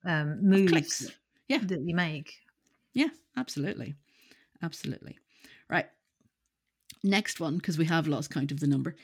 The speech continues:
Speaker 1: <laughs>
Speaker 2: Paradox of choice. How many times have you walked into a store to buy a piece of clothing and be overwhelmed with the decision process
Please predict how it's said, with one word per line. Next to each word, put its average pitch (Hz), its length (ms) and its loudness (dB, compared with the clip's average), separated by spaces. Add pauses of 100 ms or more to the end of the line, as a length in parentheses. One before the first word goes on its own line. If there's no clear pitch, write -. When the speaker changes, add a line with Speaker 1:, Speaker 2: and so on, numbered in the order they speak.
(120)
Speaker 1:
<laughs> - 200 -16
Speaker 2:
Paradox 269 640 8
of 185 120 -8
choice. - 580 0 (100)
How 254 120 6
many 330 180 8
times 214 340 0
have 196 80 -2
you 185 100 -4
walked 208 240 -4
into 240 160 -2
a - 20 -4
store 156 460 -2 (420)
to - 140 -4 (280)
buy 190 200 2
a 214 100 0
piece - 240 -4
of 202 100 -8
clothing 147 380 2
and 147 100 4
be 147 240 0
overwhelmed 175 800 -2 (500)
with 156 280 -2
the 170 80 -4
decision 165 440 -2
process 135 640 -6